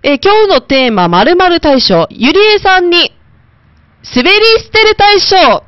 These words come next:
以上。はーい。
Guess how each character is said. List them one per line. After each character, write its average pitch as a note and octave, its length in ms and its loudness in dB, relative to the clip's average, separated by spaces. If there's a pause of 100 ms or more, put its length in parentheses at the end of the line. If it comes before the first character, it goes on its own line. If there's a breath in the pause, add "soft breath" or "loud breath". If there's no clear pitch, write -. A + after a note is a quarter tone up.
(300)
以 B3 80 -4
上。 - 160 -2 (1400)
は A3 460 2
ー - 20 -2
い。 - 80 -10